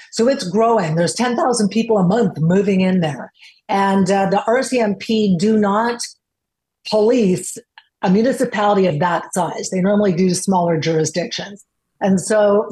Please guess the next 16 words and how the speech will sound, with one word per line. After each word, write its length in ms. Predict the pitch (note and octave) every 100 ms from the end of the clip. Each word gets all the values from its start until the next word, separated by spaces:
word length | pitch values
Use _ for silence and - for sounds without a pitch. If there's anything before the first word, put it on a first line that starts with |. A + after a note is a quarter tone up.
| -
Surrey 300 | C4 D4 C4
has 200 | C4+ -
outgrown 560 | A3+ A#3 G#3+ G#3+ G#3 F#3
the 120 | E3
R 160 | F3 F3
C 180 | -
M 160 | F3 D#3
P. 340 | D#3+ D#3 D#3+ D#3+ - -
It 160 | F#3+ F3
needs 300 | G#3 B3+ A3
its 180 | G3+
own 180 | G3+ G3
municipal 560 | F#3+ G3 A#3+ B3 A#3 -
force 340 | F3+ F3+ F3
that 160 | E3+ E3
can 220 | - D#3